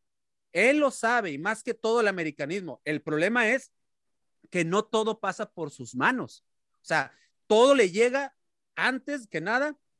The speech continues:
por Barcácel y por Santiago Baños. Pero también, patrón, señor Emilio Azcárraga, usted también tiene parte de culpa. Porque si usted vio la debacle que tenía este equipo,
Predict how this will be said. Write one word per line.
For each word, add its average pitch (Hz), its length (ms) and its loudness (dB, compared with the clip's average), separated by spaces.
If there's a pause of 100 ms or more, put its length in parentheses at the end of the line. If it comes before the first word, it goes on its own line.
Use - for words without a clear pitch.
(600)
por 170 180 2
Barcácel 254 720 0 (280)
y 285 320 -4 (240)
por 196 220 0
Santiago 175 640 0
Baños. 117 460 -4 (300)
Pero 302 260 4
también, 247 540 0 (400)
patrón, 247 560 2 (120)
señor 285 320 -6
Emilio 302 220 -4
Azcárraga, 269 600 -6 (220)
usted 302 280 -6
también 381 260 -2
tiene 330 220 0
parte 220 380 -4
de 139 120 -8
culpa. 214 520 -6 (420)
Porque 254 300 4
si 240 100 -2
usted 330 280 -2
vio 294 260 2
la 180 200 -2
debacle 233 500 -4
que 240 120 -6
tenía 202 320 -6
este - 200 -8
equipo, 202 480 -8